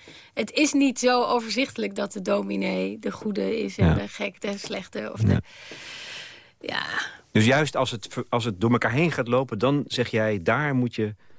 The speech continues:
Speaker 2: eens goed naar kijken. Want daar ligt misschien wel iets van de waarheid of, of, of wat echt het geval is.
Speaker 1: Ja, het is, dat hadden we het net over, het
Speaker 2: Ja.
Speaker 1: verlangen en de angst of zo. Het is natuurlijk ook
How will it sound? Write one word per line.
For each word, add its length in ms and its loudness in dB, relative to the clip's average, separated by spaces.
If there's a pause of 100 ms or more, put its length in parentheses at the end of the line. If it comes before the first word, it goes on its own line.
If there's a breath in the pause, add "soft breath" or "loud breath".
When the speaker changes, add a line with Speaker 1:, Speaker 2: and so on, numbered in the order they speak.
(720 loud breath)
Speaker 2:
eens 120 0
goed 180 -2
naar 100 2
kijken. 320 0
Want 120 2
daar 180 2
ligt 140 -4
misschien 220 2
wel 80 4
iets 140 -4
van 260 4
de 80 2
waarheid 480 0
of, 200 -8
of, 260 -8
of 220 -10
wat 220 -2
echt 280 -4
het 120 -6
geval 320 2
is. 160 -8 (100)
Speaker 1:
Ja, 340 0
het 200 0
is, 260 0
dat 200 0
hadden 240 2
we 60 0
het 80 -4
net 320 0
over, 440 2
het 100 -2
Speaker 2:
Ja. 60 4
Speaker 1:
verlangen 420 2
en 160 0
de 60 -4
angst 380 0
of 80 -6
zo. 220 2
Het 140 -2
is 120 -2
natuurlijk 380 0
ook 340 0